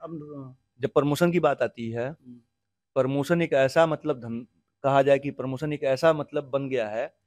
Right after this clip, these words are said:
Speaker 1: हाँ।
Speaker 2: कि किसी को अपने से मतलब है, स्वयं से, कोई प्रमोशन में प्रमोट हो या ना हो,
Speaker 1: उससे
Speaker 2: ये
Speaker 1: कोई मतलब
Speaker 2: कोई
Speaker 1: नहीं।
Speaker 2: मतलब नहीं।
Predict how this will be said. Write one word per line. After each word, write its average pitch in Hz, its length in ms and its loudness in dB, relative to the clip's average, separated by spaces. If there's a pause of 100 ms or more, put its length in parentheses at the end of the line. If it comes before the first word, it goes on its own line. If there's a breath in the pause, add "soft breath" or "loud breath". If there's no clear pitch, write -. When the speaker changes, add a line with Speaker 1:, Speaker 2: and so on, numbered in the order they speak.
Speaker 1:
हाँ। 147 220 -12
Speaker 2:
कि 117 100 -14
किसी - 480 -6
को 180 180 -6
अपने 160 460 -2
से 170 120 -8
मतलब 139 380 -4
है, 131 60 -4
स्वयं 135 340 -8
से, - 220 -12 (380)
कोई 139 140 -6
प्रमोशन 123 420 -8
में 131 120 -10
प्रमोट 117 380 -10
हो 147 80 -6
या 147 100 -6
ना 113 140 -8
हो, 120 300 -10 (120)
Speaker 1:
उससे - 160 -8
Speaker 2:
ये 151 60 -2
Speaker 1:
कोई 170 100 2
मतलब 135 300 -6
Speaker 2:
कोई 143 140 0
Speaker 1:
नहीं। 135 80 -2
Speaker 2:
मतलब 117 220 -6
नहीं। 110 140 -12